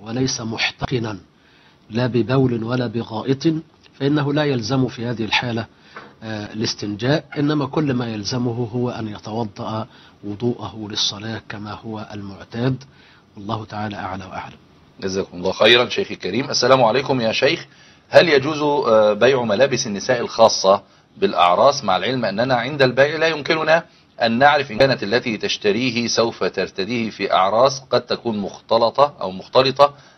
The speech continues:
Speaker 2: آه، وجزاكم الله خيرا، ولكن نأخذ الأستاذة أم ندى قبل الجواب شيخ الكريم. السلام عليكم ورحمة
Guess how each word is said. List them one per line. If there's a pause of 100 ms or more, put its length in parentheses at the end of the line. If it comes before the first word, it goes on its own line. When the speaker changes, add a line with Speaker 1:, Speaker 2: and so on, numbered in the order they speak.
(140)
Speaker 2:
آه،
وجزاكم
الله
خيرا،
ولكن
نأخذ
الأستاذة
أم
ندى (360)
قبل
الجواب
شيخ
الكريم. (260)
السلام
عليكم
ورحمة